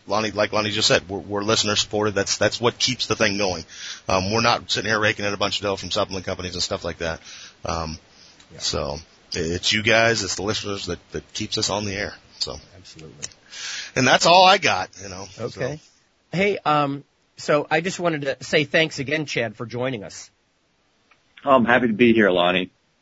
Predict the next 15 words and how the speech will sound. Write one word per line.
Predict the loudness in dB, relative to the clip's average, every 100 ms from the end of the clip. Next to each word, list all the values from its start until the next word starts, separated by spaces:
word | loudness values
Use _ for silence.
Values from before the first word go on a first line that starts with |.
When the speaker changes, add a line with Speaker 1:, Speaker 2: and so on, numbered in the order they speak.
| -4
Speaker 2:
Uh, | -2 -2 -2
thanks | 2 2 2
for | -2
your | -2
patience. | 2 2 2 -2 -6 -10 -6 -2
I'll | 0
tell | 0
you | 0
what, | 0
before | -2 -2 0
we | 2 2
go | 2
to | 2
break, | 2 4 4 2 -4 -20 _ _ -4
um, | 2 4 2 -2